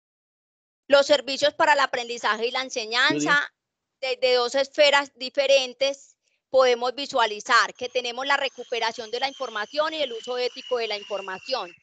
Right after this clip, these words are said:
Speaker 1: Dentro de la recuperación de la información tendremos la introducción al uso de los recursos de información de biblioteca, estrategias de búsqueda de información de forma efectiva, que era lo que estábamos realizando ahora con el ejercicio.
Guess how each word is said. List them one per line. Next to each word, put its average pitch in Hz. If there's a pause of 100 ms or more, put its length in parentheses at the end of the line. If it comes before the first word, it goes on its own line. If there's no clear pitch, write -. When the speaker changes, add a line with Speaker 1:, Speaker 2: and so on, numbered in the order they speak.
(340)
Speaker 1:
Dentro 285
de 294
la 277
recuperación 277
de 302
la 320
información 285
tendremos 240 (160)
la 262
introducción 277
al 254
uso 277
de 311
los 277
recursos 233
de 254
información 220
de 202
biblioteca, 269 (280)
estrategias 262
de 285
búsqueda 247
de 254
información 220
de 220
forma 247
efectiva, 294
que 247
era 214
lo 247
que 254
estábamos 208
realizando 208
ahora 202
con 226
el 196
ejercicio. 277